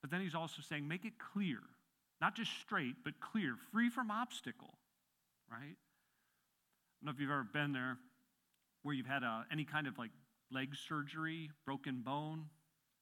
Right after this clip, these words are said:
right? Uh, I had A C L surgery in my twenties, and, uh, things that I didn't think about, all of a sudden I started thinking about. Like when you go to get in your car and you pivot on that one leg,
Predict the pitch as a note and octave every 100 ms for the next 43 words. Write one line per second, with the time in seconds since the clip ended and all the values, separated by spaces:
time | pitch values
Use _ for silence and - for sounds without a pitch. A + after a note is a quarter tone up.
0 | _ _ _ _ _ A#2+ B2+ C#3+ - _
1 | _ _ - A2+ A2 C#3+ C#3+ C#3 A2+ A#2+
2 | D#3+ D3 D3 D3 C3+ C3+ D3 C#3 B2+ C#3
3 | C3 A#2 A2+ - D3 C#3+ D3 C#3+ - -
4 | _ _ - B2 A#2+ A#2 A#2+ A2+ A2+ F3+
5 | F3+ E3 C#3+ C3 D#3+ E3 F3 G3 G#3 G3+
6 | D#3+ E3+ E3+ G#3+ E3 - D#3 C3+ F#3+ F#3
7 | C3 G#2+ G2+ - - _ _ _ _ _
8 | - C#3+ D#3 E3+ D3+ E3 F3 C#3+ D#3 F3
9 | D#3 C#3+ - C3+ C#3+ E3+ E3+ C#3+ C3+ -
10 | D3 E3+ D#3+ D3+ D3 C#3 D3 C3+ C3 D#3
11 | G3+